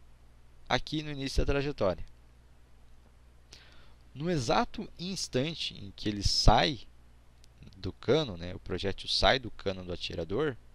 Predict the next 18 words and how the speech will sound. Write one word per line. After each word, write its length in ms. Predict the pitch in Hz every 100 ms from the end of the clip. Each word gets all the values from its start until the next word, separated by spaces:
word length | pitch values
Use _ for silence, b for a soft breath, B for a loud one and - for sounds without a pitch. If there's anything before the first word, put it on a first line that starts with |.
| - B B B B B B B B - - -
ele 200 | 147 175
está 360 | 202 - 165 185
apenas 1040 | - 165 - - 175 226 160 104 - - - - -
com 260 | 147 170 185
essa 280 | 175 -
velocidade 720 | 190 202 190 214 147 135 156
em 80 | 202
x 480 | 202 - 196 240 123
aqui, 280 | 98 - 95
a 40 |
velocidade 420 | 95 98 107 120
na 160 | 123 113
horizontal 640 | 147 165 180 165 156 127 98
de 80 | -
seiscentos 440 | - 104 101 92
metros 240 | - 92 -
por 140 | 98
segundo, 320 | - 90 82